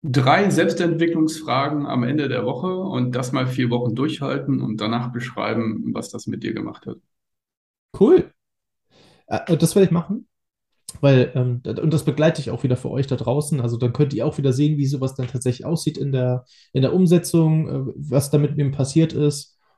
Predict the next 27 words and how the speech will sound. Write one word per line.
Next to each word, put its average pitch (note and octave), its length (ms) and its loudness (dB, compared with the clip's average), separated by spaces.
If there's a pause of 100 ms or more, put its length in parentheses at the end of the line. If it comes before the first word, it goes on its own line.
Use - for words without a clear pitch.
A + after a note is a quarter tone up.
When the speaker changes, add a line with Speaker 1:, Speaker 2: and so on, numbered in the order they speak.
(160)
Speaker 2:
Und, B2 480 0
äh, C3 100 0
könnt E3 200 4
dann D3 120 4
nämlich C3+ 180 2
überlegen, C#3 500 2
ob D#3 160 -4
ihr - 20 0
das F3 140 -2
dann F3 220 0
vielleicht C#3+ 260 -4
für A#2+ 120 -4
euch A#2 160 0
selber C#3+ 340 2
auch - 180 -2
mit - 280 0
durchzieht B2 480 2
oder A#2 120 4
vielleicht C#3+ 300 -6
macht C#3+ 160 -2
ihr D3 60 4
sogar C#3 220 2
gleich C3+ 300 2
direkt - 320 -2
mit. A#2 180 -2
Also A2 200 -2
insofern, C#3+ 560 -2